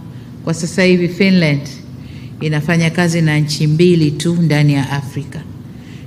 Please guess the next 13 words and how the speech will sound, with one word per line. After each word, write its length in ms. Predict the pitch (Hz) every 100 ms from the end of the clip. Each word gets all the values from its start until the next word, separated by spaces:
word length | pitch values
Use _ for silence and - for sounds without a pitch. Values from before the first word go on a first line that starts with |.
| -
nayo 340 | 156 156 151
ni 120 | 147
Ethiopia 840 | 139 131 170 180 180 185 170 160 165 - - - - -
na 160 | 147
sisi 340 | 147 151 - 131
Tanzania. 760 | - 123 117 120 127 123 131 123 - - - - -
Hii 440 | 185 175 156 147 151 - - - - - - -
ni 100 | 156
heshima 480 | 160 160 - 160 151
kubwa 320 | - 139 139
kwetu. 420 | 131 147 135 - 127 - - - -
Tunawashukuru 720 | - 147 139 131 - 135 127
sana. 400 | 123 160 139 131